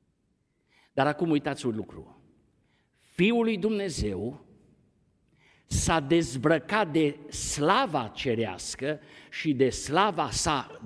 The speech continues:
de Dumnezeu adevărat, a luat un chip de rob și timp de trei ani și jumătate în lucrarea sa publică a dovedit asta și până la urmă a acceptat disprețul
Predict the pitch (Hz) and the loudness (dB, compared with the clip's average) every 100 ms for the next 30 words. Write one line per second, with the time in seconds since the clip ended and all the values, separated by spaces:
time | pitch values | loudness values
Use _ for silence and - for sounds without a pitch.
0 | 113 131 120 143 131 123 110 170 196 185 | 0 2 2 2 2 0 0 2 2 0
1 | 180 135 92 92 - - _ _ _ _ | 0 -2 -6 -8 -12 -20 _ _ _ _
2 | _ _ _ _ _ _ - 151 147 160 | _ _ _ _ _ _ 0 4 4 4
3 | 165 165 139 135 - 190 226 - 233 196 | 2 2 2 0 -2 0 0 2 2 4
4 | 147 120 139 - - - - _ _ _ | 2 0 -2 -10 -16 -20 -20 _ _ _
5 | _ _ _ _ _ _ _ 123 - 131 | _ _ _ _ _ _ _ -8 -2 -2
6 | 123 131 123 131 147 165 175 175 - 170 | 0 -2 -2 -2 0 0 -2 -6 -4 -2
7 | 175 170 160 120 - 117 120 131 120 110 | -2 -2 -2 -4 -4 -6 -4 -2 -2 0
8 | 120 113 117 117 - 123 151 107 87 87 | -2 -4 -4 -6 -8 -6 -6 -6 -6 -14
9 | 90 80 _ _ _ _ _ - 131 113 | -14 -18 _ _ _ _ _ -4 -2 -2
10 | 107 135 104 117 92 190 - 90 73 - | 0 0 0 -4 -2 -6 -6 -10 -10 -10
11 | 87 101 151 _ _ _ _ _ _ _ | -10 -12 -14 _ _ _ _ _ _ _
12 | _ _ _ _ 110 - 233 240 208 185 | _ _ _ _ -6 0 2 2 2 2
13 | 143 135 127 - - - 151 139 - 113 | 2 0 -2 -6 -6 -4 -6 -6 -8 -8
14 | 110 104 - - 175 139 - 87 87 98 | -6 -6 -6 -4 -4 -4 -6 -10 -12 -14
15 | - | -18